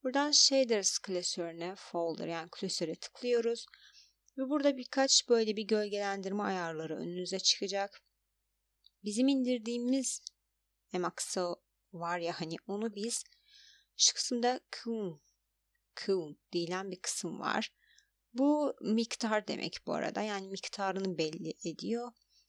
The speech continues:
Burada zaten Reshade'in kendisinin böyle bir işte file'ı olduğunu göreceksiniz. Ama bu file, e, dediğim gibi pek hoş değil. Hoşuma gitmiyor açıkçası benim. Pek de tatmin edici değil.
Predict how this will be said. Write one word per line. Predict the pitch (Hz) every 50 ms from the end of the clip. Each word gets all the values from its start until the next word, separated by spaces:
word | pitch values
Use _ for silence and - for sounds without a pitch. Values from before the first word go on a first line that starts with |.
| - _ _
Burada | - 254 247 294 311
zaten | 277 269 277 277 269 - - 262 262 254
Reshade'in | 254 247 240 - - - 226 220 220 247 247
kendisinin | 240 - 220 208 208 202 196 196 - - - 208 208 220 226 220 - _ _ _ _ _ -
böyle | 202 202 202 190 185 175 160
bir | 185 190 196 190 - - -
işte | - - - - - 165 165 165 165 165 - _ _ _ _ _ _ _ _ _ _ _ _ _ _ _ _ _ _ _ _ _ _ - - _ _
file'ı | - - 202 185 180 180 185 202 214
olduğunu | - - 175 170 156 160 175 202 220
göreceksiniz. | 208 - 190 175 180 175 190 185 180 - - - - - 165 - - 220 - - - _ _ _ - - - - _ _ _ _ _ _ -
Ama | 240 240 254 277 285 294 285 - _ _ _ - - -
bu | 226 208 262 285
file, | - - - - 240 233 240 247 247 247 233 - - - 180 180 180 180
e, | 170
dediğim | 190 180 170 202 208 196
gibi | 165 175 175 185
pek | 185 220 208 - - - - -
hoş | - - 208 - - - -
değil. | 214 196 196 190
Hoşuma | 190 202 - - - 226 233
gitmiyor | 214 220 - - 160 - -
açıkçası | - - - - - - 175 - - 170
benim. | 170 165 170 180 190 196 214 226 - 170 160
Pek | - - 190 - - -
de |
tatmin | 180 - 175 165 - - 180 170
edici | 165 151 160 156 - 170 147
değil. | - 165 156 156 - 202